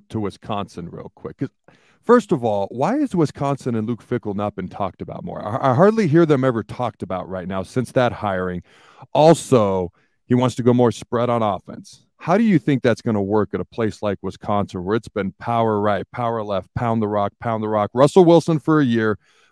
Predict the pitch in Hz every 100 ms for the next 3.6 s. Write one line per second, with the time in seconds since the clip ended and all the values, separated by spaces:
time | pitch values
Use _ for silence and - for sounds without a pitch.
0 | - 143 143 139 170 202 127 110 104 -
1 | _ _ - 185 214 180 - 160 135 120
2 | 117 120 127 101 104 104 101 95 95 98
3 | _ 120 139 98 95 196